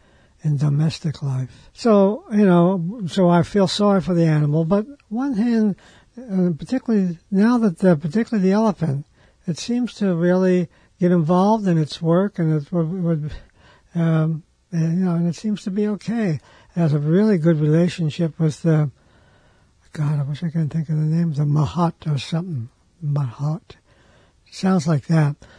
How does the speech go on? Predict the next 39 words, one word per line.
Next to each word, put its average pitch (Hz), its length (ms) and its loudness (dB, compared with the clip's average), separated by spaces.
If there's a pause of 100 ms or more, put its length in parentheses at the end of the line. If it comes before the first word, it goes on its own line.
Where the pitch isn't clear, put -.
(340)
And 180 220 2
he 175 80 2
takes 165 320 0
it 156 120 -4
down 170 240 2
to 165 80 2
the 160 100 2
river, 165 320 0
and 170 120 0
they 156 100 0
bathe, 160 540 0
and 165 140 0
he 143 80 -2
feeds 165 460 -2
them, 180 200 -2
and 143 240 -2 (760)
has 151 120 -6
a 165 60 0
nice 156 300 -2
place 156 380 -6
to 147 300 -6 (600)
spend 147 460 -4 (100)
his 143 180 -6
sleeping. 185 640 -4 (960)
So 226 260 -4
it's - 220 -8
not, 240 240 -2 (360)
it's 190 320 -6
not, 226 220 -2 (220)
it's 147 160 -10
not 220 140 -4 (180)
bad 160 400 4
in 131 260 -2
that 151 200 -2
sense 139 460 -6
as 143 140 -4
it 143 120 -2
has. 139 520 -4 (840)
Wildness, 180 960 2